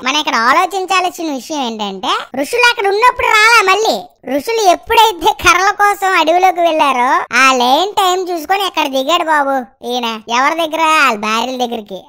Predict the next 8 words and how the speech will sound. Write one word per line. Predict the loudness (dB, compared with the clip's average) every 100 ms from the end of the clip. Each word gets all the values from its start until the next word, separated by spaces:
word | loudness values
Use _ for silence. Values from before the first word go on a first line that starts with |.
| -8
అది | -4 -4
కూడా | -4 0 2 2 -4 _ -8
బట్టలు | -4 -4 -4 -4 0
లేకుండా | 0 -2 -4 -2 -2 -2
అన్నినా | -4 -4 -4 -4 -6 -8 _ _ -4
బయట | 0 0 0
కొడి | -2 -4
తీసుకొని | -8 -6 -4 -2 -4